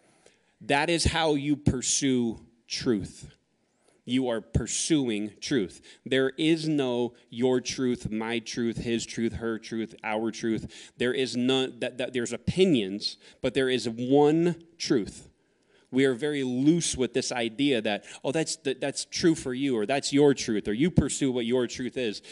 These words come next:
But the Word of God is the truth. The one that raised from the dead is the truth. And the reason that I'm gonna push you to look at both sides of equa-,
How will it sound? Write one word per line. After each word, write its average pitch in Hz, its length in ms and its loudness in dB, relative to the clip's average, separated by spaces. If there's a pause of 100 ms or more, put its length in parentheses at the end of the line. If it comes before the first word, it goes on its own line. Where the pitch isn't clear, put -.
(200)
But 123 160 -2
the 117 180 -2
Word 139 300 4
of 120 120 0
God 131 340 2 (140)
is 143 520 0 (120)
the 104 140 -6
truth. - 540 -10 (320)
The 113 80 0
one 139 260 6
that 131 160 0 (100)
raised 139 420 2
from 131 260 -2
the 120 80 -2
dead 127 420 -2 (100)
is 135 360 0
the 107 100 -4
truth. 95 500 -6 (300)
And 131 160 -2
the 131 80 2
reason 156 320 -2
that 143 80 -2
I'm 139 120 0
gonna 139 180 2
push - 600 2
you 110 320 -4 (300)
to 135 260 0 (140)
look 160 260 0
at 120 220 -6
both 156 220 0
sides 147 360 -2
of 135 60 -6
equa-, 139 480 0